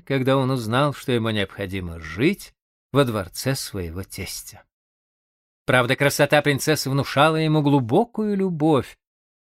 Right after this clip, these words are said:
но он должен был исполнить долг по отношению к своему народу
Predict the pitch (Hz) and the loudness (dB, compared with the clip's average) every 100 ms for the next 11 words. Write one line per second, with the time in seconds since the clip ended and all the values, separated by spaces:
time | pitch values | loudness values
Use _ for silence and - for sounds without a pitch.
0 | _ - 85 90 104 165 196 175 185 226 | _ -16 -10 -4 2 2 2 2 2 2
1 | 226 226 196 170 214 190 - 143 185 226 | -2 -4 0 2 2 -2 0 4 4 4
2 | 208 196 - 123 101 156 220 - - 123 | 0 -2 -4 -4 4 4 4 -2 0 2
3 | 117 - 87 - - 90 95 147 170 - | 2 -2 -8 -8 -8 -8 -4 -2 -4 -6
4 | - 98 90 85 107 135 104 92 135 185 | -6 -4 -4 -4 -4 -2 -2 -2 -2 -4
5 | 175 58 | -6 -12